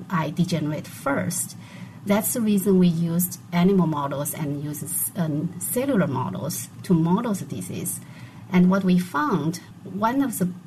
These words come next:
very important protein in the nucleus is lost. If we enhance the levels of this protein in the nucleus, we are able to actually,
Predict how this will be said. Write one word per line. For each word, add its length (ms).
very 480
important 720
protein 560
in 60
the 80
nucleus 800
is 220
lost. 580
If 160
we 140
enhance 1000
the 80
levels 840
of 240
this 160
protein 720
in 240
the 100
nucleus, 960
we 220
are 140
able 340
to 180
actually, 720